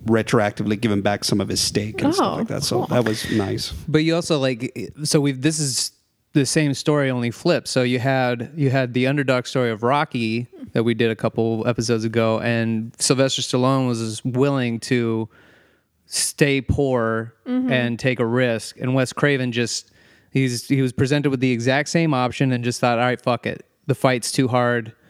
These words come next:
Speaker 1: Right.
Speaker 3: I don't wanna deal with this."
Speaker 1: Yeah.
Speaker 2: I can see, I can see myself doing both, though. I can,
Speaker 3: Exactly.
Speaker 2: I, who knows what the scenario would be if, to get me to do either.
Speaker 1: I mean, especially if it's coming in, be-,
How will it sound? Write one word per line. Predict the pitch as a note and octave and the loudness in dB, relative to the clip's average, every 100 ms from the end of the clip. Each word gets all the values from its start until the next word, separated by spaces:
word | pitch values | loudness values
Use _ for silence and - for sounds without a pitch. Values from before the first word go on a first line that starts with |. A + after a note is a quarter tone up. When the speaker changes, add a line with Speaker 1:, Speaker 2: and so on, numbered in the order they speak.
| _ D3+ | _ -6
Speaker 1:
Right. | B2+ A2 F#2+ | -4 -2 0
Speaker 3:
I | B2+ | 2
don't | B2+ B2 | 2 2
wanna | B2 A#2 | 0 0
deal | A#2 A#2+ | 0 2
with | A#2+ - | 0 0
this." | A#2+ A#2 - - | 0 0 -2 -2
Speaker 1:
Yeah. | D#4 | 0
Speaker 2:
I | F4 | 0
can | B4 A#4+ | -2 -2
see, | G#4+ | -2
I | D4+ F4 | 0 -2
can | A4 G#4 | -2 -2
see | G4+ | -2
myself | F#4+ F4+ E4+ | -2 0 0
doing | D#4 E4 C4 | 0 0 0
both, | C#4+ - | 0 -2
though. | F#3+ G#2+ | -4 0
I | |
can, | F#3 | 2
Speaker 3:
Exactly. | G3 D#4+ E4 C3 A#2+ | 2 2 2 2 2
Speaker 2:
I, | |
who | D4+ | 0
knows | D#4 C4 B3 A3+ | 0 0 0 -4
what | G#3+ | -4
the | G#3+ | -4
scenario | A#3+ A3 G#3 G3+ | -2 0 0 -2
would | G3 | 0
be | G3+ G3 | -2 -2
if, | - | 0
to | A3+ | 0
get | G3 G3 | 0 -2
me | F#3+ | -4
to | F3+ | -4
do | F3+ F3 | -2 -2
either. | - - - | -4 -4 0
Speaker 1:
I | E3 | 2
mean, | |
especially | F3+ G3+ G#3 C4 | 2 0 -2 0
if | |
it's | D3+ | 0
coming | D#3+ D3 C3+ | 2 2 2
in, | A#2+ A2 | 0 -2
be-, | A2 | -6